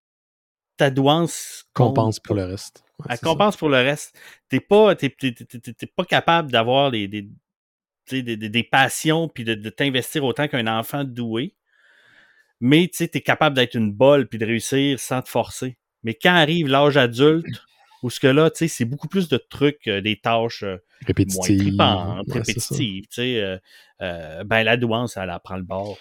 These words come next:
Speaker 1: puis, euh, tu
Speaker 2: J'ai,
Speaker 1: sais, euh,
Speaker 2: j'ai, j'ai été diagnostiqué, moi aussi, euh, douance cette année. Donc,
Speaker 1: C'est-tu
Speaker 2: euh,
Speaker 1: vrai ?
Speaker 2: <clears throat> Ouais, ouais.
Speaker 1: Ben voyons donc, man.
Speaker 2: Ouais, ouais, ouais, je te jure, euh, j'ai un de mes amis qui avait, euh, qui a eu son diagnostic, puis il a dit, euh, il dit, « Ouais, tu devrais, euh,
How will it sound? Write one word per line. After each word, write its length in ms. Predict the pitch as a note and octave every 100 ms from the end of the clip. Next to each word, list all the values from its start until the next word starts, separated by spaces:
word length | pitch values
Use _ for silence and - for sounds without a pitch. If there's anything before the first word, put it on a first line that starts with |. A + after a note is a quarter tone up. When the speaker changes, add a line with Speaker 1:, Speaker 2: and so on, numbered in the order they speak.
| _
Speaker 1:
puis, 200 | F#2 E2+
euh, 60 | -
tu 140 | - G#2
Speaker 2:
J'ai, 240 | G2 F2+
Speaker 1:
sais, 80 | F2
euh, 140 | F#2+ A#2
Speaker 2:
j'ai, 60 |
j'ai 160 | A#2 A2
été 240 | G2+ B2+
diagnostiqué, 600 | A#2+ B2+ C3+ C3+ - G3
moi 120 | E3
aussi, 400 | D3 - D#3+ D#3+
euh, 180 | C3+ B2+
douance 320 | A#2+ C3+ C#3
cette 200 | - G#2+
année. 220 | G2+ G2+ G#2 _ _ _ - -
Donc, 100 | G3+
Speaker 1:
C'est-tu 240 | C#3+ - E4+ F3
Speaker 2:
euh, 40 |
Speaker 1:
vrai ? 180 | F3+ A#3 - _ -
Speaker 2:
<clears throat> 20 | C4 F3
Ouais, 180 | E3+ G3 - _ _ _
ouais. 160 | B2 C3 - _
Speaker 1:
Ben 80 | G#2+
voyons 220 | B3+ F#3+
donc, 180 | D#3 A3+
man. 260 | G#2 A#2+ F2+ -
Speaker 2:
Ouais, 140 | F#3
ouais, 180 | D#3+ F3 - C#3+
ouais, 180 | D3
je 60 | E3
te 120 | C#3+
jure, 260 | A#2+ C#3+ C3+
euh, 360 | A#2 A2+ A2
j'ai 100 | G#2+
un 60 | A2+
de 40 |
mes 140 | B2+ A#2
amis 200 | A2+ C#3
qui 120 | C3
avait, 420 | G#2 G2+ A2 A2+
euh, 100 | G#2
qui 100 | G2+
a 40 | A2
eu 20 |
son 140 | A2 A#2+
diagnostic, 680 | A2 A2 G#2 - C3 B2+ -
puis 140 | -
il 20 |
a 40 | G2+
dit, 400 | G2 G2+ G#2 G2+
euh, 220 | F#2 F#2 F2+ F2 _ _ _ _ _ _ _ _
il 60 | A#2
dit, « 100 | G2
Ouais, 220 | A#2+ D#3+
tu 180 | E3 -
devrais, 460 | G#2+ G#2 G#2+ A#2+ A2
euh, 300 | G2+ -